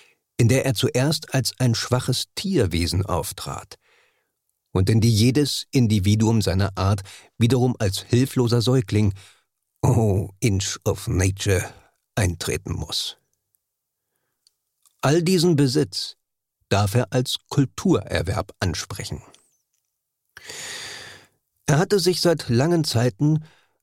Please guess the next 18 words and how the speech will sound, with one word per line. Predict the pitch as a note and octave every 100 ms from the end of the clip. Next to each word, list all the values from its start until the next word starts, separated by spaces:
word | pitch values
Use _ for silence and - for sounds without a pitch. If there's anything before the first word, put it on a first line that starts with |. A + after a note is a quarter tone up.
| _ -
eine | C3
Idealvorstellung | B2+ C3+ B2+ C3 D3+ G#2 F#2+ F#2 F2 - G#2+ G#2+ G#2+
von | G2+ F#2+ G2
Allmacht | A2+ C#3+ D3 D3+ - - - _ -
und | A#2 A#2+ - -
Allwissenheit | - A#2 F#2 F#2+ E2 D2+ - - - -
gebildet, | - D2+ D#2 - - - - - _ _ _ _ _ -
die | A#2+
er | C3+ -
in | D3 B2
seinen | B2 A2+ F#2+
Göttern | F#2+ - G#2 G2
verkörperte. | - A#2 - G2 - C2 - C#2+ - _ _ _ _ _ _ _ _ _ _ _ _ _ _
Ihnen | D#3+ F3+ F#3+
schrieb | - E3 D#3+
er | B2 -
alles | C3 D3+ D3+ -
zu, | - A2+ B2 E3+